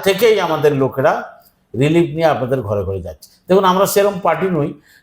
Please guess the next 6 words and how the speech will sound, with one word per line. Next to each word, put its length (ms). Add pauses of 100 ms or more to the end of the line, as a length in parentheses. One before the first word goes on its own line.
যে 480 (340)
কোথাও 300
একটা 220
পুকুরের 440
জলে 220
দাঁড়িয়ে 680